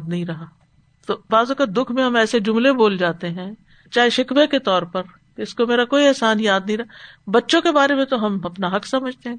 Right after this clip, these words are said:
کہ یہ بہت احسان فراموش ہے، ان کے ساتھ ہم نے اتنا کچھ کیا، انہوں نے سب کچھ بھلا دیا،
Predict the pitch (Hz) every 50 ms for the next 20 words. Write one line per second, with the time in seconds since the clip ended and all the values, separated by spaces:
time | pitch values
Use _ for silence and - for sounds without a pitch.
0 | _ _ _ _ _ - 202 185 180 180 175 165 165 - _ _ _ - 190 196
1 | 180 196 214 220 220 220 202 190 - 190 185 202 202 202 208 208 196 190 190 190
2 | 190 - - 196 185 - _ _ _ _ _ - - 180 185 185 220 208 - 196
3 | 180 180 180 196 180 180 180 185 180 175 175 - 190 202 208 214 208 214 208 -
4 | - - 202 196 196 196 190 196 190 185 185 185 185 185 _ _ _ _ _ _
5 | _ - - 202 190 - 240 208 190 190 196 196 185 180 170 175 185 185